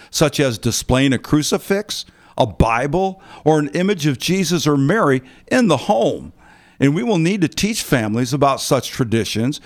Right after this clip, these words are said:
and provide them with information about where they can acquire these religious symbols for their home. For instance, I was thinking of my study, Leslie, and I went through some of the things, uh, as I was looking around it. There's icons there,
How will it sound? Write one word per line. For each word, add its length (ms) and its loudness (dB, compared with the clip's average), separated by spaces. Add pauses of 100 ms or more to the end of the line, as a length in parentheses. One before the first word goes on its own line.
(160)
and 100 2
provide 400 0
them 140 0
with 140 2
information 800 0 (260)
about 220 4
where 200 0
they 160 2
can 340 0
acquire 600 2 (220)
these 200 2
religious 440 0
symbols 580 0 (160)
for 280 2
their 160 0
home. 420 0 (500)
For 180 2
instance, 260 -2
I 100 2
was 140 -2
thinking 300 -2
of 120 0
my 140 2
study, 420 0
Leslie, 480 0 (240)
and 80 4
I 60 4
went 200 2
through 200 0
some 200 0
of 60 2
the 140 0
things, 260 -2
uh, 300 2
as 160 0
I 100 4
was 220 0
looking 260 0
around 360 2
it. 140 -2 (280)
There's 220 2
icons 920 0 (120)
there, 400 2